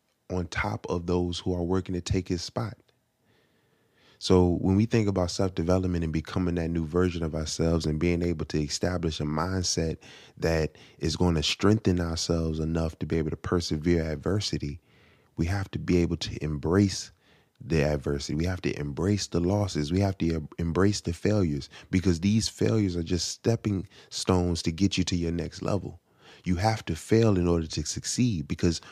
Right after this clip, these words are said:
once you realize, "Okay, that's, that's not the way to walk in. There's a wall right there. Okay, now that I know there's a wall right there, maybe I need to turn around and make a right." But if you never run into that wall, you're just gonna keep going. Or if you never learn from that,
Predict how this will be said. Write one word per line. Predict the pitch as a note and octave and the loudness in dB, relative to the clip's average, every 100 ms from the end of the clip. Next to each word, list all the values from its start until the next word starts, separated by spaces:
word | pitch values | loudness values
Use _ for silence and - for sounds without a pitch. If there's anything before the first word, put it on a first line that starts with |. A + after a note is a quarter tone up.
| - - | -18 0
once | G2 A2+ - | 4 4 4
you | G#2 | 2
realize, | F#2+ G#2 G2+ G2+ F#2+ | 4 4 2 -2 -4
"Okay, | F2 E2 | 0 0
that's, | E2 F2+ - | 2 -2 -2
that's | E2+ E2+ | -4 -2
not | F2 D#2 | -4 0
the | |
way | D#2+ D#2+ | 2 2
to | |
walk | D#2+ E2 D#2+ | 2 0 0
in. | F2+ D#2+ | 0 0
There's | E2 | 0
a | D#2+ | 2
wall | F#2 F2 D#2+ | 2 2 0
right | D#2 D2 | -2 -2
there. | C#2+ D2 | -4 -4
Okay, | - C#2+ D2+ - - | -6 -8 -8 -14 -2
now | D2 | 0
that | D#2 D2+ | 2 0
I | |
know | D#2 | 0
there's | D2+ D2+ | -2 -2
a | D2 | -2
wall | D#2 G2 F#2+ | -2 0 0
right | D#2 D2 | -2 -4
there, | D#2 | -4
maybe | D#2 D#2 D#2 | -2 -4 -6
I | |
need | D#2+ D#2+ - | -6 -6 -2
to | D2+ D2+ - - | -4 -6 -14 -4
turn | F#2 F2 | 0 2
around | E2 E2 E2+ E2 D#2 | 2 0 -2 -4 -4
and | D#2 | -4
make | D#2 | -2
a | |
right." | D#2 G2 F2+ - _ _ _ _ _ _ _ - | -2 2 0 0 _ _ _ _ _ _ _ 0
But | F2+ E2+ - - | 2 2 0 -4
if | E2+ | 2
you | G2 | 6
never | G#2+ G2+ | 6 6
run | F#2 G#2+ G#2 | 6 6 4
into | F#2 F#2+ | 4 2
that | F2 F2 | 2 2
wall, | G#2 A2+ F#2+ | 2 2 4
you're | F#2+ | 4
just | F#2+ F2 | 4 2
gonna | F2+ F2 | 0 -2
keep | - F#2+ | 0 0
going. | E2 A2+ D#2+ C2 _ _ _ _ _ _ - | 2 0 -2 -8 _ _ _ _ _ _ -4
Or | - G2 | 6 6
if | F#2+ | 6
you | |
never | G#2 F2+ | 4 4
learn | E2+ G2 A2 | 4 4 2
from | G#2 G2+ | 2 2
that, | F#2 F2 | 2 0